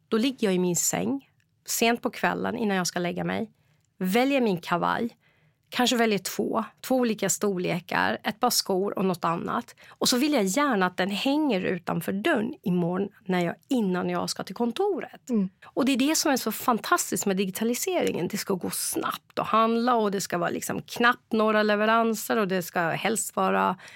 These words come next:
Speaker 1: kostnadsfria leveranser. Och det är det jag menar, att det är den här balansen då, liksom, eh.
Speaker 2: Det är väldigt lätt att vara inte hållbar, så att säga.
Speaker 1: Nej, men alltså, det är ju det digitaliseringen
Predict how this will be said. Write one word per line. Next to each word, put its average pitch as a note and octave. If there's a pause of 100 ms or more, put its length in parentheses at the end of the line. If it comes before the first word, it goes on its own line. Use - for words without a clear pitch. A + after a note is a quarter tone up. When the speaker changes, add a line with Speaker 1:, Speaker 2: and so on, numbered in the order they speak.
Speaker 1:
kostnadsfria F3+
leveranser. G#3+ (520)
Och B3+
det B3+
är C4
det C#4
jag C#4+
menar, G3+
att E3+
det G#3+
är G3+
den F#3+
här F3
balansen G#3
då, -
liksom, F#3
eh. - (140)
Speaker 2:
Det A3
är -
väldigt A#3+
lätt A#3+
att G#3
vara G#3
inte G#3+
hållbar, G3+
så A3+
att A3
säga. - (180)
Speaker 1:
Nej, C#4+
men D#4+
alltså, E4
det B3
är C#4
ju D#4
det A#3+
digitaliseringen G3+